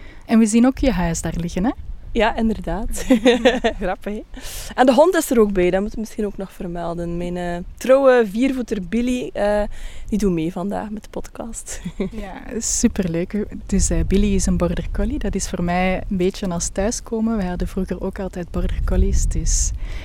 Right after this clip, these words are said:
Speaker 1: heel bijzondere dieren, hè?
Speaker 2: Yes, absoluut. Ja, mijn trouwe compagnon. En, eh, die is er tegenwoordig ook altijd bij als ik een podcast, eh, opneem om mijn voeten warm te houden.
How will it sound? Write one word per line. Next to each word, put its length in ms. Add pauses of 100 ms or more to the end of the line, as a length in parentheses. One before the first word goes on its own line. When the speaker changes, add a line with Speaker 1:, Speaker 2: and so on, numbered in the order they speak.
Speaker 1:
heel 240
bijzondere 460
dieren, 340
hè? 60 (260)
Speaker 2:
Yes, 280 (180)
absoluut. 600
Ja, 200
mijn 200
trouwe 360
compagnon. 680
En, 180
eh, 280 (380)
die 100
is 140
er 160 (140)
tegenwoordig 600
ook 120
altijd 380
bij 200
als 80
ik 120
een 160
podcast, 680
eh, 160 (100)
opneem 500
om 140
mijn 200
voeten 300
warm 220
te 100
houden. 440